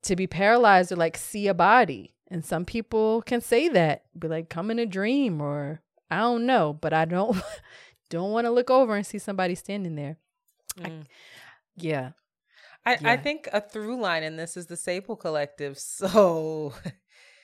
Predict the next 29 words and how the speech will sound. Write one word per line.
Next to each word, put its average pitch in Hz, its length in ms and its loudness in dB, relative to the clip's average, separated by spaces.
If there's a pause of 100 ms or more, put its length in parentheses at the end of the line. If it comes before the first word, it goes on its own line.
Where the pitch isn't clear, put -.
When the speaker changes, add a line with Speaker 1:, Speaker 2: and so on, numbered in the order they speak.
(160)
Speaker 2:
she 202 200 -12
says 208 260 2
she 226 140 -8
shopped 220 340 4
at 202 80 -18
the 214 60 -16
Sable 254 360 2
Collective. 294 920 2
Speaker 1:
Shout 175 360 -14
out 170 80 -4
Speaker 2:
You 202 100 -4
Speaker 1:
to 196 40 -8
Speaker 2:
run 269 240 8
Speaker 1:
the 311 100 2
Speaker 2:
the - 60 -6
Speaker 1:
Sable 302 320 8
Speaker 2:
Sable 294 40 -2
Speaker 1:
Collective. 294 800 2
Speaker 2:
Collective. 170 420 -12
Speaker 1:
Really, 175 260 -16
Speaker 2:
I 156 60 -6
don't 170 100 -4
Speaker 1:
really. 220 100 -8
Speaker 2:
know 240 120 -4
what 269 260 0
you 294 100 -6
giving 294 300 0
out, 320 240 10
girl. 269 300 8